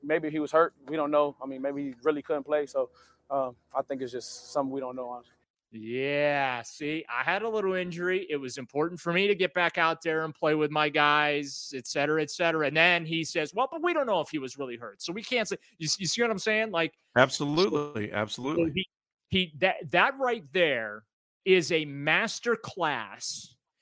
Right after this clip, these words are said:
Speaker 2: in how to throw shade at somebody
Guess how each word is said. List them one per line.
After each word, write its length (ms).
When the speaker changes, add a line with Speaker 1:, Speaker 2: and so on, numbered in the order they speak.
Speaker 2:
in 160
how 220
to 140
throw 320
shade 440
at 160
somebody 680